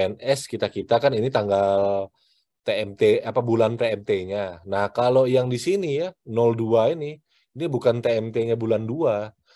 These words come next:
tapi sejak dua ribu dua puluh satu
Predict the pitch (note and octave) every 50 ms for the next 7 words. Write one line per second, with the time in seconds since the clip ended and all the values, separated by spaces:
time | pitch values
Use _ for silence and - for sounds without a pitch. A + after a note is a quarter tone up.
0 | _ _ _ _ - G#2 G2 F#2 - - C3 D#3+ - - B2+ G#2+ G#2 C3 B2 -
1 | - A#2+ A2+ A#2 A#2 A2+ A2+ A#2 A2+ A2+ A2 A2+ A2+ A2 A2 - G#2+ G#2+ G#2 -
2 | A#2 G#2 F#2+ F2+ - _ F2+ E2+ E2+ F2+ G#2+ B2 D3+